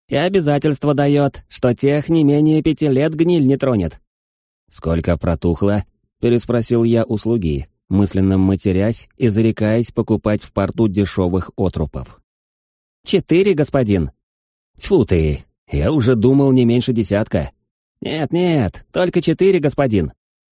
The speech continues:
«Хорошо, возьми. Только завтра. Сегодня тебе этих вполне хватит». «Да, господин», — ответил ключник, сделав чуть заметный поклон.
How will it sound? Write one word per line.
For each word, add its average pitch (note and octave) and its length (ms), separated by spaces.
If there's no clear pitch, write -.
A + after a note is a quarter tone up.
«Хорошо, G2+ 500
возьми. F#2+ 600
Только G2 400
завтра. F#2 540
Сегодня A2 520
тебе A2+ 360
этих G#2 240
вполне G2 360
хватит». F2 460
«Да, G#3+ 220
господин», — A#2 640
ответил F2 460
ключник, C3 520
сделав G2 480
чуть A#2+ 220
заметный F#2 480
поклон. C#2+ 480